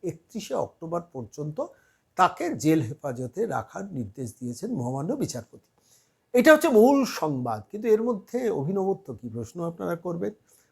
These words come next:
উত্তর দেওয়ার জন্যই তো, জন্যই তো খবরটা কি জানতেন। ইলেকট্রনিক্স মিডিয়া, প্রিন্ট মিডিয়া বড় করে এসব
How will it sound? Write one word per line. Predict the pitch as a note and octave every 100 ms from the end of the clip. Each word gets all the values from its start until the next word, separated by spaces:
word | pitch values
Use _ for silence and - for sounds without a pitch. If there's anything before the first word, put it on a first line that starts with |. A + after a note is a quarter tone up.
| -
উত্তর | - - D#3
দেওয়ার | A#2+ C#3+ D#3
জন্যই | D3+ F3 F#3
তো, | F#3+ G3 - E3 C3
জন্যই | C#3+ D#3 F#3 F#3+
তো | E3
খবরটা | D3+ D#3 D#3 D#3+
কি | C#3 D3
জানতেন। | D3 D#3+ D#3 G2+ - _ _ -
ইলেকট্রনিক্স | F#3 G#3 B3+ B3+ -
মিডিয়া, | A3+ A#3 A3+ A3+ A#3
প্রিন্ট | A#3 G3 G3+
মিডিয়া | D#3 G3 F3+ F#3+ G3
বড় | D3+ E3
করে | D#3+ E3+
এসব | D#3+ E3+